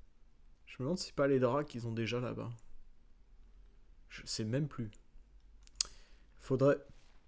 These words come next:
faudrait, euh, faire un petit tour, euh, sur un compendium. C'est pas grave, on va vite fait lever le camp. Euh, bon, on a un peu de budget, on pourra acheter trois, quatre conneries, euh, mais moi, ce que je vais aller voir pendant qu'il n'est pas là, c'est si on a un lancier,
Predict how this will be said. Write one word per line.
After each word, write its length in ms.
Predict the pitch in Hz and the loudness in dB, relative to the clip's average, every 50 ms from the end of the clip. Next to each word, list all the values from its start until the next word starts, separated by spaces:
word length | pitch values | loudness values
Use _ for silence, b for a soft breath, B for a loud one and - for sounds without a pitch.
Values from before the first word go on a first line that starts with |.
| - - - - - - - - | -20 -20 -20 -20 -20 -20 -20 -18
faudrait, 400 | - - - - 110 107 110 120 123 120 | -18 -10 -8 -6 -2 2 4 6 6 6
euh, 180 | 113 104 101 | 6 6 4
faire 200 | - - - 110 | 2 -2 -4 -4
un 60 | 107 | -4
petit 180 | 101 - - - | -4 -6 -10 -10
tour, 340 | - - 127 120 110 104 101 | -4 -2 0 2 2 2 0
euh, 80 | 98 | -2
sur 220 | 95 - - 107 104 | -4 -6 -8 -6 -4
un 240 | 98 95 92 92 90 | -4 -4 -6 -6 -8
compendium. 500 | - - 131 - - 139 120 117 107 95 98 - - - - - - - - - - - - - - - - - - - - - B B B B B B B B | -8 -8 -4 2 2 2 4 4 0 -2 -4 -8 -14 -20 -20 -20 -20 -20 -20 -20 -20 -20 -20 -20 -20 -20 -20 -20 -20 0 0 0 B B B B B B B B
C'est 80 | B - | B 6
pas 100 | 139 165 | 8 10
grave, 160 | 156 123 107 110 | 10 8 8 8
on 40 | |
va 140 | 117 135 143 | 8 10 10
vite 160 | 139 147 139 | 10 8 4
fait 140 | - 156 139 | 6 8 8
lever 220 | 135 123 117 120 120 | 8 8 6 6 4
le 80 | 113 | 4
camp. 420 | - - 143 156 170 185 196 190 - - - - - - | 6 6 6 8 6 6 4 2 -4 -12 -18 -8 -2 2
Euh, 1300 | 117 117 117 117 117 113 113 117 113 113 113 110 110 107 107 107 107 104 104 104 101 98 101 104 104 - - - - - - - - - - - - - b b b b b b b b b b b b b b b b - | 4 4 6 4 4 4 4 4 4 4 2 2 0 0 0 0 0 0 0 -2 -2 -2 -2 -4 -4 -6 -8 -8 -8 -10 -10 -8 -8 -10 -10 -10 -12 -12 b b b b b b b b b b b b b b b b -10
bon, 180 | 104 - 107 107 | -6 -4 -4 0
on 40 | 120 | 2
a 40 | 131 | 0
un 60 | 135 | 0
peu 180 | 135 - 147 | 2 2 2
de 60 | 143 139 | 2 4
budget, 260 | 143 170 165 139 127 | 4 4 4 4 2
on 60 | 127 | 2
pourra 300 | 110 - 123 120 120 123 | 2 4 6 6 8 8
acheter 220 | 120 117 - 139 131 | 6 6 4 2 2
trois, 160 | - - 120 | 4 2 4
quatre 200 | - 123 117 - | 4 2 0 4
conneries, 480 | - 131 123 127 131 139 143 143 139 113 | 4 4 6 6 4 4 4 4 4 4
euh, 160 | 101 107 107 | 4 2 2
mais 220 | 107 113 120 123 123 | 2 2 2 2 4
moi, 180 | 123 135 147 135 | 4 4 4 4
ce 100 | - - | 4 4
que 100 | 135 120 | 4 4
je 100 | 117 147 | 6 6
vais 60 | 180 | 8
aller 140 | 175 139 123 | 8 8 8
voir 220 | 123 147 160 156 | 10 8 6 6
pendant 180 | - 123 120 117 | 6 4 2 2
qu'il 160 | - - 139 | 0 0 2
n'est 100 | 143 143 | 2 4
pas 140 | 139 117 107 | 4 4 4
là, 120 | 120 156 | 4 2
c'est 180 | 147 - - - | 0 -2 -2 0
si 180 | - - - 143 | 0 2 2 0
on 120 | 107 113 | 0 0
a 40 | 123 | -2
un 100 | 123 110 | -2 -2
lancier, 460 | 113 123 123 - - - - 120 120 | -2 -2 -2 -2 -4 -2 -4 -6 -6